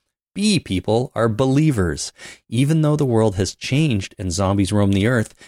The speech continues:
they believe that there's a way back to life before the apocalypse. Negan would be an A, Rick is a B, Carl would be a B,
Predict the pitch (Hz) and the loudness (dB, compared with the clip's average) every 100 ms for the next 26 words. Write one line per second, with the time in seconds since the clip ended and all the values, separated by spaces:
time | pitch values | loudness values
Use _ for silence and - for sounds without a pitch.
0 | _ 87 110 135 143 123 120 - 95 95 | _ -4 -2 2 2 2 0 -2 -8 -6
1 | 87 87 85 90 117 113 101 101 - _ | -4 -4 -2 0 0 0 0 -2 -6 _
2 | - 92 87 82 - - _ _ _ 101 | -4 0 2 0 -4 -14 _ _ _ -12
3 | - 85 85 85 73 82 82 - 64 - | -6 -2 0 0 -2 -4 -4 -6 -10 -14
4 | - _ - - _ 98 113 123 123 110 | -20 _ -20 -20 _ -2 -2 2 2 2
5 | 90 95 82 82 - 82 85 147 202 _ | 0 -4 -4 -6 -8 -4 -2 -2 -4 _
6 | _ _ _ _ 92 85 - - 127 147 | _ _ _ _ -4 -4 -4 -2 0 0
7 | 202 175 87 80 _ _ _ _ 190 240 | -2 -2 -2 -6 _ _ _ _ -2 0
8 | 151 98 90 92 78 87 85 69 | 2 2 0 -2 -2 -4 -6 -6